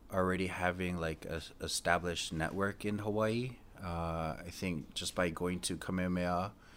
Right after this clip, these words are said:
and, um, New Hope and promoting, like, club events and all that kind of stuff, it was pretty easy to kind of find work that way. And I think,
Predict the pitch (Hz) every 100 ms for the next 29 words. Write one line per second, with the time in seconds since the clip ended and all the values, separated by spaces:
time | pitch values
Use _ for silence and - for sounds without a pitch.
0 | - - - - - 87 85 82 82 80
1 | 78 87 87 82 80 78 78 - - -
2 | 98 92 90 92 87 90 87 - - -
3 | 85 82 80 78 - 90 87 87 85 85
4 | 92 - 82 76 - - - 87 87 80
5 | 82 80 90 87 87 - 90 87 - 92
6 | 92 - - - 95 90 85 80 - -
7 | - - - - - - - 101 98 95
8 | 85 87 87 95 101 - - 104 98 98
9 | 95 95 - - - - - 92 92 -
10 | 92 95 92 - 95 - 101 104 120 -
11 | - - - - - - - - 95 90
12 | 87 - 95 90 -